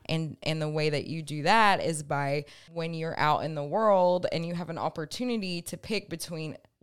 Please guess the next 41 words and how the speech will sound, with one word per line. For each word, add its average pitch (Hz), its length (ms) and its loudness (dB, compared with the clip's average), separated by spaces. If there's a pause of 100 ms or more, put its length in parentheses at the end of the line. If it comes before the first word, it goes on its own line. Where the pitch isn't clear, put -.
leaning 185 300 -2
into 202 300 -2
your 160 180 0
truth 220 560 -2
or 151 260 0
walking 156 440 2
away 151 240 2
from 202 240 0
it 214 160 2
because 160 240 -4
you're 127 100 -6
scared 175 580 2
or 156 140 0
whatever, 160 640 2 (180)
the 202 80 -2
more 233 220 2
times 202 400 -2
that 170 160 -6
you 170 240 -8
actually, 165 560 0
like, 135 160 0
take 175 280 -2
the 160 80 0
high 147 280 0
road 196 480 4 (320)
and 156 380 -2
do 185 200 -4
the 175 140 -4
thing 175 280 -2
that 151 120 -2
is - 300 -12
true 190 360 -2
to 190 160 -4
you, 196 440 -2
even 165 340 -4
if 165 140 -6
it 160 100 -2
is 170 140 -4
a 180 60 -2
little 160 280 -2
hard, 214 600 0